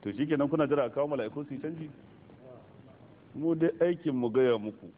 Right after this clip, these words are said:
ko ku ɗauka ko ku yi dariya, wannan ku ta shafa. Ubangiji ta'ala ce, "Wa awful kayla wal mizana bil qisti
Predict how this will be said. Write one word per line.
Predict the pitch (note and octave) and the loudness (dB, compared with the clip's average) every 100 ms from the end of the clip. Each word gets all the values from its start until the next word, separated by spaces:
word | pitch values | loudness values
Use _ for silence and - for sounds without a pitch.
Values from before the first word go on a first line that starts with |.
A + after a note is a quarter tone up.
| - | -12
ko | E3+ D#3+ | -8 -4
ku | C#3+ | -2
ɗauka | D3+ D#3+ D3+ C#3+ - | -2 -2 -4 -6 -2
ko | D3 | -2
ku | D3 A#2 | 0 -2
yi | |
dariya, | A2+ A2 G#2 G#2+ A2 G#2+ - C3 | 0 -2 -2 -4 -4 -6 -16 -14
wannan | F3+ C3+ B2+ - - | -10 -10 -12 -20 -16
ku | D#3+ | -12
ta | E3+ | -10
shafa. | B2+ G2 - B3+ C4 C4 - - - - - - - - - - - - - - - - - - - - - - - - - - | -10 -10 -10 -8 -8 -6 -6 -4 -2 -2 -2 -2 -2 -2 -4 -4 -6 -8 -10 -12 -12 -16 -18 -18 -18 -18 -18 -18 -18 -18 -16 -10
Ubangiji | G2 A#2+ B2+ B2+ A#2+ | -2 0 2 0 -2
ta'ala | A#2+ A2+ A#2 B2 A#2 | 0 0 2 0 -2
ce, | A2 F2+ - - - | -6 -14 -18 -20 -10
"Wa | G#2 | -4
awful | C3+ B2+ A#2+ A#2 | 0 0 -2 -4
kayla | B2+ B2+ | -2 0
wal | A#2+ A#2+ | 0 0
mizana | B2 A#2 B2+ B2 | -2 0 0 0
bil | A2+ A2 | -4 -6
qisti | B2 - G2+ | -6 -6 -10